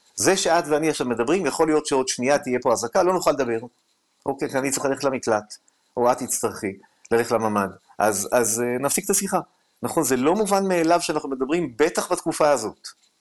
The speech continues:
אבל גם אם לא היינו בתקופה הזאת, זה גם לא מובן מאליו. כי משהו תמיד יכול להתרחש. סתם מבעיה טכנית בטלפון, עד, אה, סטרוק קטן במוח,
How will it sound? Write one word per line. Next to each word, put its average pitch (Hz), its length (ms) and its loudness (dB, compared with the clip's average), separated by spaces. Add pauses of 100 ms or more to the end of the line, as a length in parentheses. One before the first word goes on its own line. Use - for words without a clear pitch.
(420)
אבל 120 200 2
גם 151 160 4
אם 151 180 -2
לא 151 60 4
היינו 165 160 0
בתקופה 131 420 0
הזאת, 156 320 0 (200)
זה 117 200 0
גם 185 280 2
לא 135 80 -2
מובן 92 300 -4
מאליו. 85 300 -4 (320)
כי 139 120 -2
משהו 208 260 0
תמיד 190 260 -2
יכול 165 220 0
להתרחש. 120 640 -8 (680)
סתם 156 400 0
מבעיה 110 420 2
טכנית 110 380 -4
בטלפון, 170 560 0 (320)
עד, 147 300 2
אה, 139 340 0 (340)
סטרוק 185 420 2
קטן 160 260 2
במוח, 156 540 0